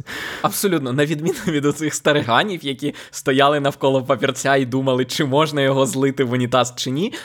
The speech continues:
Я думаю, Марша в цьому плані була набагато більш рішучою. Вона побачила цей документ і все. І навіть не думала, чи може гіпотетично він десь зникнути. Він просто зник, і, е, нам, нам, в принципі, її показували до цього як людину,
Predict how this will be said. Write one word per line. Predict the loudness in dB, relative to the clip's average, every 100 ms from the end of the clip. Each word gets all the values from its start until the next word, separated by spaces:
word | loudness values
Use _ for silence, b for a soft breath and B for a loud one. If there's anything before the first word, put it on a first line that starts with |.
| B
Я | 0
думаю, | 2 2
Марша | 4 2 0
в | -2
цьому | -2 -2
плані | 0 0 0
була | 0 0
набагато | 2 2 0 0
більш | -2 -2 -4
рішучою. | -6 -8 -14 -16 -10
Вона | -2 0 0 B B
побачила | 0 2 4 2
цей | 2 -2
документ | -2 -2 0 0 -4
і | -6
все. | -6 -8 -10 _ _
І | -2
навіть | 2 2 2
не | 0
думала, | 0 0 -2
чи | -2 -2
може | 2 2 2 0
гіпотетично | 0 -2 0 0 -2 -4 -6
він | -6 -4
десь | -4 -4
зникнути. | -2 -4 -2 -2 -2 B B B
Він | -2 2
просто | 2 2 0
зник, | 2 2 0 -2 -8
і, | -2 0 2 0 -2 B B
е, | -2 -2
нам, | -2 0 0 0 -2
нам, | -2
в | 0
принципі, | -2 -2 -4 -4
її | -4
показували | -2 0 0 0 -2 0
до | -2
цього | 0 0 2
як | 0 -2
людину, | 0 0 2 0 0 -4